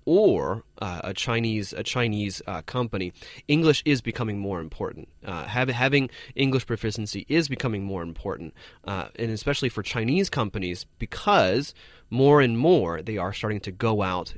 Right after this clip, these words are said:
into the world. Uh, so, and so having management staff, people who, who, who are integral to the, uh, the, the, the structure and organization,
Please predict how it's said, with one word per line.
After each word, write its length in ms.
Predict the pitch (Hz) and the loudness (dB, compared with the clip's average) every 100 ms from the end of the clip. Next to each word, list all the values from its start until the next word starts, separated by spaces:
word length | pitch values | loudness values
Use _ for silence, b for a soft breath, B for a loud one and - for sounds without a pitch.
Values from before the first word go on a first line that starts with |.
| - | -6
into 320 | 131 113 107 | -4 -2 -4
the 100 | 98 | -6
world. 400 | 85 113 117 - - b b - | -2 2 2 0 -12 b b -14
Uh, 220 | 90 80 - | -12 -10 -8
so, 180 | - | -6
and 180 | 123 110 | -4 -4
so 300 | 104 143 123 | 0 4 4
having 460 | 101 123 120 110 107 | 4 0 0 -2 0
management 520 | 117 127 117 110 104 | 2 2 2 -2 -4
staff, 600 | - - 107 73 101 - - B B | -4 -2 -2 -2 -6 -10 -20 B B
people 320 | - 110 107 | -6 -4 -4
who, 240 | 101 110 104 | -2 -4 -4
who, 280 | 101 101 - - | -4 -4 -6 -8
who 180 | 104 | -6
are 260 | 95 95 90 b b b | -2 -2 -4 b b b
integral 560 | 147 156 135 120 104 - | 0 2 2 2 2 -2
to 640 | - 139 123 113 104 95 | -4 0 2 2 0 -4
the, 380 | - 104 92 90 | -10 -8 -6 -6
uh, 160 | 78 71 90 | -6 -8 -8
the, 140 | 101 | -10
the, 180 | 92 87 | -8 -10
the 160 | 82 | -8
structure 440 | 90 - 139 - 113 | -8 -2 -2 0 -2
and 120 | 98 | -2
organization, 800 | - 123 110 101 113 120 80 104 | -2 -2 -2 0 0 0 -4 -8